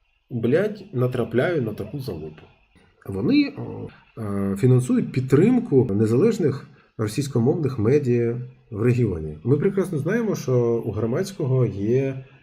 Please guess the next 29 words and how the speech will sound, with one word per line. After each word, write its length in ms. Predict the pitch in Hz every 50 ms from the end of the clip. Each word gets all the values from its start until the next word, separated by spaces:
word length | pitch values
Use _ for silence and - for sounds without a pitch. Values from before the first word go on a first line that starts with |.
| _ _
все 380 | - - - - 120 131 131 127
і 140 | 113 110
російською 640 | 110 110 104 107 - 110 107 110 - - 113 110 110
мовою. 520 | 110 104 98 87 80 78 73 73 71 71 - _ _ -
Це. 140 | 78 - 87 - - - - - - _ -
Далі 320 | 123 131 156 226 226 196
я 160 | 156 160 175
гортаю 480 | 151 - 151 147 - 175 180 175 160 139
цю 120 | 131 - 131
стрічку, 560 | 127 - - 220 254 - - - - 107 - - - - - - _
і 120 | - 131 127
тут 220 | 131 220 226 226
от, 180 | 190 - - - - -
ну, 420 | 120 135 147 131 113 104 98 - - - - - - _
Russian 520 | - 110 135 185 208 208 - 208 202 - 196
speaking 280 | - 220 214 - 208
social 440 | 196 196 - 202 196 - 220 220 214
media, 800 | 190 147 135 151 165 160 147 127 107 110 113 117 113 107 113 113
Russian 320 | 117 131 180 180 - 226 214
language 380 | 214 220 214 208 208 202 -
media 340 | 208 202 196 208 208 202 202
outlets 320 | 202 202 202 196 196 -
for 100 | - 180
wider 340 | 180 190 190 190 190 185 190 -
community, 800 | 175 170 131 117 120 127 127 123 123 113 104 101 98 101 95 90 - - - - - - - _ _ _
Russian 480 | - 117 135 165 196 220 220 214 233 202
speaking 400 | 214 208 - 226 214 220 214 208
audience, 760 | 196 196 202 196 190 185 185 180 175 160 143 127 - -
типа, 460 | - 120 113 - 110 110 110 113 117